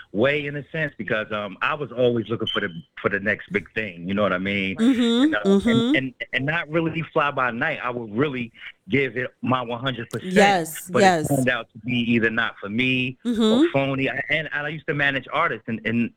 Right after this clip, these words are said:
Speaker 1: and the, and amateur artists
Speaker 2: Mm-hmm.
Speaker 1: in the music business. And, uh, it was late nights out in the club and a lot of drinking and stuff like that. So I could understand where before you get what works, you have to
Speaker 2: Mm-hmm.
Speaker 1: go through a, a certain, a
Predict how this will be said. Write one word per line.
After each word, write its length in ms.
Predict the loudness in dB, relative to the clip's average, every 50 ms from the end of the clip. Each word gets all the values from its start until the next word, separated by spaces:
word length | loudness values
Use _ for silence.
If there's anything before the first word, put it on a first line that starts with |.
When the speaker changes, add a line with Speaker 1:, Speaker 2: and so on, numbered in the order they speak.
| _ 0
Speaker 1:
and 120 | 0 2
the, 120 | 0 0 -2 -2
and 140 | -4 -4 -4 -6 _ _
amateur 400 | -2 -2 -2 -4 -8 -8 -8 -4 -2 0
artists 340 | 0 0 0 -4 -8 -16 _ _ 2
Speaker 2:
Mm-hmm. 260 | 4 6 6 6 4
Speaker 1:
in 60 | 2 0
the 60 | -2
music 340 | -6 -12 -14 -14 -14 -10 -4
business. 400 | -4 -4 -4 -4 -4 -6 -6 -6 _ _ _ -20 -20 -20 -18 _ -4
And, 180 | -2 0 0 2
uh, 240 | 2 2 0 0 -2 -6
it 80 | -10
was 100 | -14 -8 -2
late 320 | 0 2 2 0 0 -4
nights 300 | -6 -8 -8 -8 -6 -4
out 300 | -2 -2 0 -2 -2 -6 -10 _ -20
in 60 | -20
the 80 | -20 _ _ _ _
club 460 | -18 -16 -14 -8 -6 -4 -4 -4 -6
and 80 | -10 -16 _ -20 -20 -20 _ _ _ -4
a 20 |
lot 140 | -2 -2 -2
of 100 | -4 -6
drinking 320 | -6 -4 -4 -2 -2 -4
and 80 | -4 -4
stuff 180 | -4 -6 -4 -4
like 160 | -4 -4 -2
that. 180 | -2 -2 -4 -2 -2
So 220 | -2 -2 -2 -2 _ _ _ _ _ _ _ _ -4
I 100 | -4 -2
could 160 | 0 -2 -2
understand 720 | -2 -2 -4 -4 -6 -6 _ -6 -4 -2 -2 -2 -2 2
where 360 | 2 4 4 4 2 -2 -6 -12 _ _ _ _ _ _ _ _ _ _ _ _ _ -20
before 360 | -20 _ _ 2 4 4 4
you 160 | 4 0 -2
get 300 | -4 -2 -2 -2 -2 -2
what 240 | 0 0 0 0 -2 -2
works, 380 | 0 2 2 2 0 -2 -8 -18 -20 -20 _ _ _ _ _ _ -4
you 140 | -2 0 2
have 160 | 4 4 2
to 40 | 0 0
Speaker 2:
Mm-hmm. 40 | 0
Speaker 1:
go 180 | 0 0 0 0
through 260 | 0 0 0 0 0 0
a, 60 | -2 -4 -4 -4 -4 -4 -6 -8
a 40 | -4 -2
certain, 360 | 0 0 0 0 -4 -6 -10 -10 -12
a 60 | -14